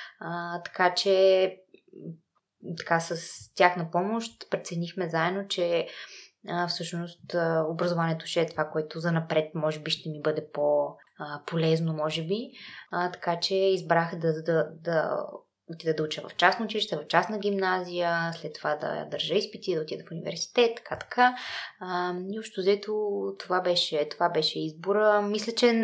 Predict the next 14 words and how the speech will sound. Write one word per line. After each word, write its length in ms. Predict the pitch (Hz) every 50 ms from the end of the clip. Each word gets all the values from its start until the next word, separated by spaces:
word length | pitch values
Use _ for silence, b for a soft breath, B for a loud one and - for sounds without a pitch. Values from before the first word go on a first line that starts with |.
| 226 -
на 160 | 196 196 196 196
всеки 360 | - - 226 220 220 233 -
професионален 640 | - - 208 202 - 196 185 185 185 190 196 196 190
спортист 500 | - - - 170 160 - - 202 196 -
му 100 | 196 185
се 120 | - -
налага 300 | 175 170 160 165 165 170
да 80 | 165 160
вземе 260 | 151 156 165 160 156
такова 340 | - - - 165 156 156 156
решение 400 | 156 - - 160 151 156 165 160
в 100 | 160 -
някакъв 300 | 160 151 156 - - -
момент. 380 | 165 151 151 165 180 202 202